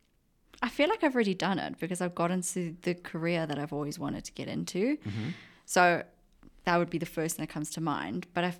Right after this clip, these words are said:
Speaker 1: I wanna push it further. I wanna be able to,
Speaker 2: Mm-hmm.
Speaker 1: I wanna make a difference in the company. I don't wanna just be another thing. So,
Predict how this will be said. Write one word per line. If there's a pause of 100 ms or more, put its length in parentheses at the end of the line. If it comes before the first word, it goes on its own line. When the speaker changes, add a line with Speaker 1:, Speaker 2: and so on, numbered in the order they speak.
Speaker 1:
I
wanna
push
it
further.
I
wanna
be
able
to,
Speaker 2:
Mm-hmm. (1800)
Speaker 1:
I
wanna
make
a
difference
in
the
company.
I
don't
wanna
just
be
another
thing. (600)
So,